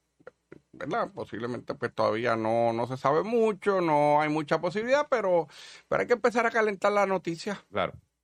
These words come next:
Speaker 2: Pero ya, ya el Centro Nacional de Huracanes emitió la vigilancia de tormenta tropical, ¿verdad? Este, eso significa que es posible, probable que, que tengamos, eh, vientos de tormenta, eh, ya cuando es, eh,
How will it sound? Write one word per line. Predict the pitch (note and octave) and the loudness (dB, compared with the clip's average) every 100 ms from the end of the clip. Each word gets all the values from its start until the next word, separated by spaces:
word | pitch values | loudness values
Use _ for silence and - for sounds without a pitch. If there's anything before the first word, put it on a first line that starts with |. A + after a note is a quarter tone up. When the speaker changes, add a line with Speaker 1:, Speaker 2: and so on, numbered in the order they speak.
| _ _ | _ _
Speaker 2:
Pero | B2+ B2+ | 0 0
ya, | B2 C3 B2 | 0 -2 -2
ya | A#2+ A#2+ B2+ C3+ C#3 B2+ | 0 2 2 0 -2 -2
el | C3 C3 B2 | -2 -4 -8
Centro | C3 A#2+ B2 | -10 -8 -6
Nacional | A#2+ B2 A#2+ | -6 -6 -4
de | B2 | 0
Huracanes | A#2+ A#2 B2 B2+ | 0 -2 -4 -4
emitió | F#2+ F2+ G2 G#2+ | -6 -8 -2 0
la | A2+ | 2
vigilancia | G#2 F#2+ E2+ F2+ G2+ | 0 -2 -6 -6 -4
de | G2 | -4
tormenta | F#2 F#2 F2+ F#2 G2+ | -2 -4 -4 -4 -4
tropical, | F#2 F#2 F2 - - C#2 | -2 -2 -2 -4 -2 -2
¿verdad? | A#1 - A#2 E3+ _ _ _ _ | -4 -4 -4 -6 _ _ _ _
Este, | D#2 F2+ - D#2+ D#2 D2+ D#2 | -10 -10 -6 -2 -2 -4 -8
eso | D#2+ | -14
significa | E2 F2+ A2 C#3+ | -12 -8 -4 -4
que | - D#2+ | -4 -8
es | D#2 _ | -8 _
posible, | G2+ F#2 - C#3 C3+ E2+ C#2+ | -6 -4 0 2 2 0 -2
probable | - G2+ G#2+ G#2 E2+ D#2 C#2+ | -4 0 0 0 -2 -6 -8
que, | - D2 B1 C#2+ | -8 -8 -8 -10
que | D#2 | -8
tengamos, | D2 D2 E2 F#2 - _ _ - | -6 -4 -2 -4 -6 _ _ -4
eh, | E2+ | -2
vientos | C#2+ G2 G#2+ G#2 F2 | 0 -2 -2 -4 -4
de | F#2 | -2
tormenta, | G2 G2+ C3 A#2 A2+ A#2+ _ _ _ _ _ | -2 -2 -2 -2 -4 -6 _ _ _ _ _
eh, | E2 D2+ D#2 | -4 -2 0
ya | F2+ | 0
cuando | A2 G#2 G#2 G2 | 0 0 2 2
es, | G#2+ F#2 - _ | 2 -4 -14 _
eh, | F#2 F#2 F2 | -6 -4 -6